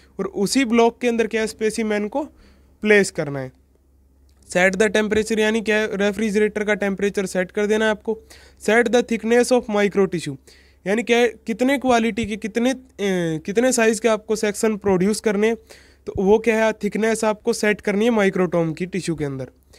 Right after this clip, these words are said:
Cut the serial section by cryostat microtome। और क्या है कि फ्रीजिंग सेक्शन के अंदर cryostat microtome अंदर प्रेजेंट होता है, उसके द्वारा क्या है, सीरियल्स, अ, सेक्शंस को सीरियल वाइज कट कर सकते हैं।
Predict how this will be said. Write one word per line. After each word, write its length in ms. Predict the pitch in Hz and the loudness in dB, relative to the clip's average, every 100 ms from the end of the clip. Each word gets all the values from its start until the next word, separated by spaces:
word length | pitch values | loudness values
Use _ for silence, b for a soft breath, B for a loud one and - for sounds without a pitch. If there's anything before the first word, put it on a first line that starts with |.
| b b b _ | b b b _
Cut 160 | 220 220 | 0 2
the 280 | 208 247 240 | 4 4 2
serial 400 | 220 226 247 - | 2 4 4 2
section 380 | 202 - 202 185 | -4 -2 -2 0
by 220 | 196 247 233 | 0 -2 -2
cryostat 500 | 202 208 214 220 202 | 0 2 2 0 0
microtome। 600 | 185 170 160 156 147 131 127 b b b - | 0 -2 -2 -4 -6 -10 -12 b b b -2
और 140 | 220 | -2
क्या 160 | 220 240 | 2 2
है 120 | 254 | 2
कि 120 | 254 | 0
फ्रीजिंग 420 | 247 220 214 262 | -4 -4 0 0
सेक्शन 400 | 247 233 - 240 | 0 0 0 -2
के 80 | 220 | -2
अंदर 280 | 214 208 226 - | -2 0 -4 -4
cryostat 460 | 202 220 233 240 233 220 | 2 4 4 2 -2 -2
microtome 540 | 208 208 233 233 226 226 | 0 2 2 2 0 -2
अंदर 240 | 208 220 | -2 -2
प्रेजेंट 420 | 202 190 190 214 | -2 -2 0 0
होता 200 | 208 202 | -2 -2
है, 120 | 220 226 b b b 208 | -4 -6 b b b -6
उसके 260 | 214 254 | -2 0
द्वारा 300 | 233 240 233 | 2 4 4
क्या 160 | 233 226 | 2 0
है, 80 | 233 | 0
सीरियल्स, 600 | - 220 220 233 202 - | 0 0 4 2 0 -12
अ, 340 | _ 196 185 | _ -2 -2
सेक्शंस 480 | 170 208 208 240 233 | 0 -4 0 0 0
को 180 | 233 214 | -2 0
सीरियल 360 | 220 214 220 | 0 2 2
वाइज 260 | 214 226 202 | 4 0 0
कट 200 | 208 208 | -4 -2
कर 140 | 226 | -2
सकते 300 | 208 233 - | 0 -2 0
हैं। 100 | 240 | -4